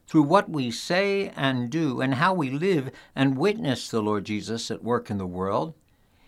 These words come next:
invites a renewed catechetical outreach that will bring bright light into darkness, hope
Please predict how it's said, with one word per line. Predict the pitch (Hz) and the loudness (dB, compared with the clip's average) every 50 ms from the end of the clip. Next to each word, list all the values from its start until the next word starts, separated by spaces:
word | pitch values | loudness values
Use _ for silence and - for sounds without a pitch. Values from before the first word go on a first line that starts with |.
| _ _ - | _ _ -2
invites | 170 170 175 160 170 185 196 196 196 - | 0 2 6 10 10 10 10 8 4 2
a | 185 170 | 2 4
renewed | 156 160 160 156 160 165 180 208 220 220 202 160 123 - - | 6 6 6 6 6 4 4 2 2 0 0 -2 -2 -4 -6
catechetical | - 135 113 104 104 101 - - 113 98 98 95 - - 98 98 - | -2 0 0 0 0 -4 -6 -4 -4 -4 -4 -6 -6 -8 -8 -8 -6
outreach | 110 107 107 - - 95 92 92 - - - - _ _ _ _ _ _ _ _ | -4 -4 -6 -6 -8 -12 -12 -12 -14 -16 -18 -20 _ _ _ _ _ _ _ _
that | - 165 170 165 | 4 4 6 6
will | 185 160 | 6 4
bring | 127 117 156 165 165 160 151 - - - _ _ _ _ | 4 4 4 4 4 4 0 -2 -4 -8 _ _ _ _
bright | - 156 202 220 214 185 - | 4 6 6 6 6 4 0
light | - 127 127 120 92 90 - - - - | 2 4 4 4 4 0 -6 -14 -14 -8
into | 113 107 101 - - | -6 -6 -6 -6 -8
darkness, | 92 - 98 95 82 76 - - - - - - - - - - _ _ _ _ _ _ _ _ _ _ _ _ _ - | -6 -2 0 0 -2 -2 -6 -12 -18 -18 -18 -18 -20 -20 -20 -20 _ _ _ _ _ _ _ _ _ _ _ _ _ -6
hope | - 214 202 175 131 - - | 0 2 4 4 2 0 -6